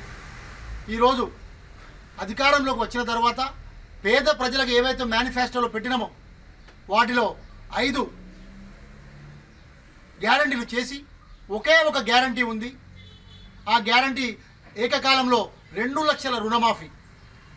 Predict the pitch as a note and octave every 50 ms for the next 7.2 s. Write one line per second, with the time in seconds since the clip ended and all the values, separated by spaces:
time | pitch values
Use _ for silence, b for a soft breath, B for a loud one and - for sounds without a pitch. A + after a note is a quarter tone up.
0 | - - A3+ C4 C#4+ D4 D#4 C#4+ D4 D4 C#4 D#4 D4 - - - - - - G#3
1 | A3 A#3+ - A3 B3 C4 C4 C4 - B3+ A#3 A#3 A#3+ A#3+ C4 B3 C4 A3 A#3+ B3
2 | B3 A#3+ A#3 G#3 F3+ - - - - - - - G3+ A#3+ B3 A#3+ G#3+ - - -
3 | - - - F#3+ A3+ B3+ C4 C4+ A3+ - A#3 B3 C4 C4+ C4+ C4 C4+ C4 A#3+ G#3+
4 | - - - - - - G3 A3 B3+ C4 B3+ B3+ B3+ A3+ B3 A#3+ A#3 A3+ - A#3
5 | A3+ B3 B3 - C4 C#4+ C4+ - - C4 C4 B3+ B3+ B3 C4 B3+ A#3+ G3+ F#3 -
6 | - - - - - - F#3 G#3+ A3 C4 G#3 B3 A#3+ - B3 C#4+ D#4 D4+ D4 C#4
7 | C#4 C#4 B3+